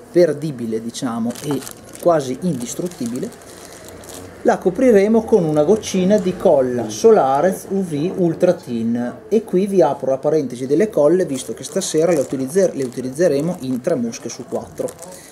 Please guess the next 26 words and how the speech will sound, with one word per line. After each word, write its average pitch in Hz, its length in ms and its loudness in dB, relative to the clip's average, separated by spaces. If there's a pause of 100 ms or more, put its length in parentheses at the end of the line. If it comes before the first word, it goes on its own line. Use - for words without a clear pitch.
(560)
Solarez, 151 800 2 (160)
ehm, 156 1300 4
un 143 100 -2
produttore 175 460 2
americano 160 520 0
di 156 280 0 (640)
colle 127 520 4
U 170 140 -4
V, 156 280 -2 (760)
propone 160 640 2
quattro, 196 640 0
una 180 140 2
gamma 208 420 0
di 160 140 -4
quattro 165 380 2
prodotti, 131 720 -4
ovvero 131 560 2 (480)
quella 233 240 4
che 185 120 -4
io 175 100 4
utilizzo 147 440 -2
di 127 140 -6
più, 131 320 -4
cioè 147 400 2
la 147 360 -2
blu 156 400 0